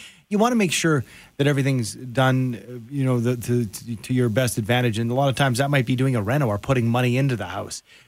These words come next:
Do I have to even consider putting money into the house, like sprucing up a bathroom at this point? Or is it not even worth it to put that extra money in 'cause the market's so tight that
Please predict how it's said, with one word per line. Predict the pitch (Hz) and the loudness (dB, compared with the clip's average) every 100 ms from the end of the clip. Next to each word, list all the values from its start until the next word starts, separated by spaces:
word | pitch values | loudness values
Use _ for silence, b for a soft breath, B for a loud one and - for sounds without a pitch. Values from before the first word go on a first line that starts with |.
| _ | _
Do | 147 139 | 2 4
I | |
have | 156 - | 4 2
to | |
even | 170 143 127 117 | 2 2 0 0
consider | - 113 143 151 | -2 -2 0 0
putting | - 151 135 | 0 0 2
money | 131 147 | 2 2
into | 143 135 | 2 2
the | |
house, | 139 147 | 2 2
like | 117 | -2
sprucing | - - 143 147 143 | -4 0 0 2 0
up | 117 | 2
a | |
bathroom | 101 110 123 - 147 | 0 2 0 2 0
at | 135 | 2
this | 151 - | 0 0
point? | - 165 139 | 0 2 2
Or | 127 104 B B B - | 2 -2 B B B -2
is | 131 120 | 0 2
it | |
not | 135 139 | 2 2
even | 131 120 | 2 2
worth | 127 123 | 2 0
it | 127 | -2
to | |
put | - 135 | -2 -2
that | 131 127 | 0 0
extra | 123 - 131 | 0 0 0
money | 127 127 | 2 2
in | 123 | 0
'cause | 117 110 | 0 0
the | |
market's | 117 120 127 110 | 0 0 0 0
so | 131 | 0
tight | 113 123 120 | 2 2 2
that | 120 - | 0 -4